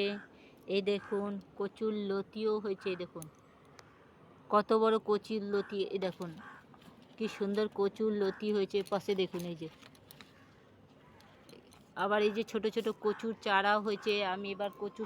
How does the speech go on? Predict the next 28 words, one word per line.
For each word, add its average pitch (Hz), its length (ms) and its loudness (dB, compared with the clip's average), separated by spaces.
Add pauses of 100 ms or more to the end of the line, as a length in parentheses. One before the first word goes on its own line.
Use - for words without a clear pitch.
শাক, 202 180 0
আহ, - 800 -4 (160)
কাটবো। 196 360 4 (960)
আমার 196 280 0
এ-, 202 80 -4 (540)
এই 226 220 10
দেখুন 240 400 8 (120)
আমি 233 140 6 (100)
কচু 220 240 2
শাক 214 240 6 (120)
কাটছি, 208 360 2 (140)
এই 190 120 2
দেখুন 190 300 -4 (1300)
ছাদ 196 220 4 (100)
বাগান 208 280 4 (120)
থেকে। 202 280 2 (1900)
ছাদ 190 280 4
বাগানে 208 380 6
এরকম 214 280 4 (100)
কচু 214 220 0
শাক 202 280 2
হলে 202 180 2
বেশ 190 180 0 (100)
ভালোই 185 240 2
লাগে। 185 240 0
দেখুন 180 280 -4 (1500)
এই 170 40 -8
যে 175 160 -6